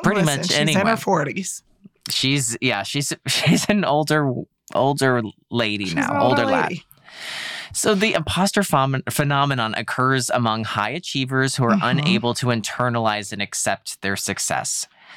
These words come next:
Speaker 2: Oh,
Speaker 1: So
Speaker 2: so, well, at least you know it's a, if you have
Speaker 1: it's
Speaker 2: it,
Speaker 1: like a good
Speaker 2: you're
Speaker 1: thing, right? Like
Speaker 2: successful.
Speaker 1: Right. So it's, it feels like a, like, kind of like a rite of passage sort of thing, right?
Speaker 2: Yeah, like you, you're amazing.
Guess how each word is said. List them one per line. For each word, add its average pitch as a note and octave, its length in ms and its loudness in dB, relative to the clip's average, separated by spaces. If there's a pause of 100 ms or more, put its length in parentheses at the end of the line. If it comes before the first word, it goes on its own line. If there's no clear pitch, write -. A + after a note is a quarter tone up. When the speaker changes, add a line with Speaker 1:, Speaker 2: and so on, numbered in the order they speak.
Speaker 2:
Oh, F4+ 140 4
Speaker 1:
So F#4 80 4
Speaker 2:
so, B3 300 -2
well, B3 140 2
at A3+ 100 2
least D4+ 280 2
you D#4+ 80 4
know B3+ 200 4
it's A#3 140 0
a, G#3 120 0 (720)
if A#3+ 180 2
you A#3+ 120 4
have G#3 320 4
Speaker 1:
it's G#3 80 2
Speaker 2:
it, - 20 4
Speaker 1:
like D3+ 140 2
a C#3+ 80 -2
good G3 280 -2
Speaker 2:
you're G#3+ 140 4
Speaker 1:
thing, A#3 160 0
right? - 100 2
Like - 200 6
Speaker 2:
successful. D3 320 0 (280)
Speaker 1:
Right. A#2+ 360 -2 (500)
So D3+ 260 0
it's, - 260 -4
it D3 80 -2
feels G3+ 340 -2
like D#3+ 160 2
a, B2+ 240 0
like, A#2 160 -2
kind C3+ 160 0
of A2 80 -4
like A2 140 -2
a G#2+ 40 0
rite G2+ 280 0
of F#2 120 -8
passage E2+ 540 -6
sort C#2 260 -2
of E3 120 -2
thing, - 240 -4
right? C3 260 0
Speaker 2:
Yeah, F4+ 240 2
like A3 180 -2
you, C4 220 -2
you're A#3+ 260 0
amazing. A#3+ 600 0